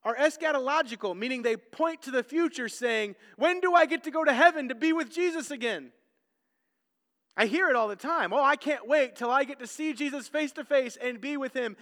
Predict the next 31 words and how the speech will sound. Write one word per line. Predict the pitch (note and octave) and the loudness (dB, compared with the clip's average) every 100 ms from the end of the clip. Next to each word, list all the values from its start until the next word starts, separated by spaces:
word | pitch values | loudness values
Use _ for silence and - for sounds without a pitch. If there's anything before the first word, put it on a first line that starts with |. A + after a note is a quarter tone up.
| - | -12
and | - B3 | -6 -4
to | B3+ | -4
be | F3+ E4+ E4+ | 0 2 2
in | D#4+ | -2
God's | C4+ C#4+ C#4 - | 0 2 2 -2
presence." | - D4 A#3+ F3 - - - | -4 -2 -2 -10 -16 -12 -6
And, | B3+ | -2
and | C#4 | 0
I | D#4+ | 0
get | A#3+ F#4 C#4 | 0 -2 0
that. | A#3+ | 0
I | G3 | 0
don't | F#3+ D4 D4 | 2 0 0
mean | D4+ C#4 | -6 -6
to | |
demean | B3 B3 B3 E4+ D#4+ | -6 -6 -4 -4 -2
that, | G3+ E3+ | -4 -2
but | C#4 | -2
it | C#4+ | 0
is | D#4 | -4
short-sighted. | B3+ - D#4 D#4 - C#4+ D#4 B3+ C#3 A#2 _ _ _ _ _ _ _ _ _ _ _ _ _ _ - | -6 -2 -2 -2 -4 0 0 -2 -6 -12 _ _ _ _ _ _ _ _ _ _ _ _ _ _ -2
It | D#4 | -2
misses | B3+ D#4 F#4 F4+ A#3 | 0 2 2 -2 -4
the | C#4+ | -4
fact | A3+ A#3+ A3+ C4 | -2 0 0 -2
that | D4 C#4 | -4 2
we | F4 | 4
don't | F4 D4+ | 4 2
have | A3+ D#4+ E4+ - | 4 4 4 -2
to | D4 | -6
wait | B3 A#3+ G#3+ B3+ | -2 0 0 -2